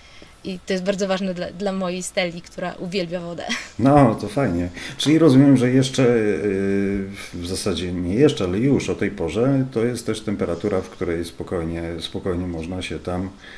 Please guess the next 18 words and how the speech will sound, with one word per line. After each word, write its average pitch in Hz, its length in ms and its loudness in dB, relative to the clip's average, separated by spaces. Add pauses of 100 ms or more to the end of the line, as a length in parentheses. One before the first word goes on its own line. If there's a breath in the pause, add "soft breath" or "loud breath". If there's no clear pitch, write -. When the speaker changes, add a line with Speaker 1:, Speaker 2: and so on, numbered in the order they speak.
(320 loud breath)
Speaker 2:
y, 90 640 -2
zanurzyć, 117 580 8 (200)
<laughs> 143 300 6
że 143 60 2
tak 127 200 0
powiem. 104 540 -4 (380 loud breath)
Speaker 1:
Myślę, 262 320 0
że 277 80 -2
to, - 140 -16
to 294 180 -2
też 277 160 0
zależy 254 500 2
od 226 240 -4
jakby 208 340 -8
prywatnych, 214 600 -6
e, - 40 -8
e, 185 1040 -4
preferencji, 208 880 -2